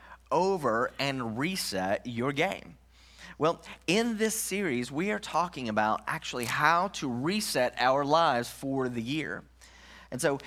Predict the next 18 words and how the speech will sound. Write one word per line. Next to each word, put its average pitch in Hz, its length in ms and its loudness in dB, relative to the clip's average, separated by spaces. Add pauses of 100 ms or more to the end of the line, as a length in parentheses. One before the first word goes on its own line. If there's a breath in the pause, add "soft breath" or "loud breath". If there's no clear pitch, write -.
(140 loud breath)
in 185 180 0
this 208 160 -2
series 135 520 0
that 131 140 -2
we're 185 280 0
doing, 143 440 -4 (360 loud breath)
we're 156 180 0
doing 208 360 0
it 123 200 -2 (320 loud breath)
because 147 560 2
no 135 80 -2
matter 131 220 4
where 170 240 2
you're 214 180 0
at 190 160 4
in 156 60 -6
your 151 100 0
life, 87 400 0